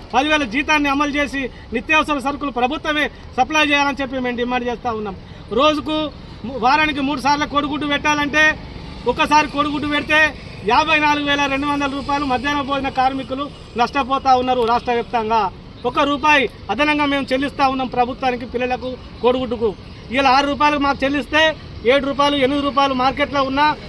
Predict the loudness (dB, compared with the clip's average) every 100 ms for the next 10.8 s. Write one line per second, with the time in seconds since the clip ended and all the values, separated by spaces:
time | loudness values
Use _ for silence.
0 | -4 0 0 0 0 0 2 0 0 -2
1 | 0 -2 -2 -4 0 -2 -4 -14 -6 0
2 | 2 0 2 2 4 2 4 4 4 2
3 | 4 2 0 -6 2 2 4 2 2 2
4 | 2 0 2 2 0 -8 -8 2 2 2
5 | 2 2 2 2 2 2 0 0 0 0
6 | -4 -8 -12 -12 -2 0 2 2 2 2
7 | 2 2 2 2 2 2 2 -6 -4 0
8 | 2 0 0 2 2 2 0 -2 -2 -4
9 | 0 0 0 -4 -14 -12 -8 -4 2 4
10 | 4 2 2 2 4 2 2